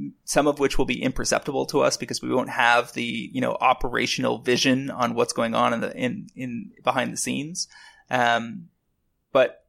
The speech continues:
you know, th-, th-, this is, this is going to be a, a, a very interesting, uh, uh, year to, to play out. And keep in mind that this doesn't start in twenty seventeen. This is starting in twenty eighteen. All of the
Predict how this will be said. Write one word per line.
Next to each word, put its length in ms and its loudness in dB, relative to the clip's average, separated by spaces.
you 60 -4
know, 120 0
th-, 400 -4
th-, 180 -6
this 180 0
is, 280 -10
this 160 -4
is 60 -6
going 160 0
to 40 -2
be 320 -2
a, 80 -2
a, 460 2
a 80 2
very 380 2
interesting, 880 -4
uh, 400 -4
uh, 280 0
year 360 2
to, 400 -2
to 160 -10
play 240 4
out. 140 4
And 100 -2
keep 140 0
in 80 2
mind 200 6
that 80 -4
this 120 4
doesn't 220 2
start 220 4
in 60 -8
twenty 200 4
seventeen. 420 -6
This 140 -2
is 80 -2
starting 280 0
in 80 -12
twenty 420 4
eighteen. 540 -8
All 160 8
of 100 2
the 380 4